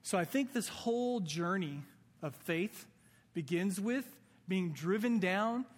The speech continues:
to this place of just being kinda hopeless. Being pushed down by the providence of God working in so many ways in our life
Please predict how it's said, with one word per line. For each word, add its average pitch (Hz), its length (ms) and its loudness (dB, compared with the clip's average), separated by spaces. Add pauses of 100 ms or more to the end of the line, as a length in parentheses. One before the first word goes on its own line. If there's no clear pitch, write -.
(160)
to 196 100 0
this 165 180 -2
place 214 380 -2
of 165 100 -2
just 170 240 -6
being 175 160 -2
kinda 151 300 -2
hopeless. 147 640 -6 (3000)
Being 180 200 0
pushed - 460 0
down 214 500 2 (840)
by 180 100 2
the 165 80 2
providence 233 640 2
of 185 160 0
God 208 400 2
working 196 460 2
in 165 140 0
so 214 380 0
many 226 220 4
ways 196 320 2
in 202 100 0
our 196 140 2
life 143 500 -2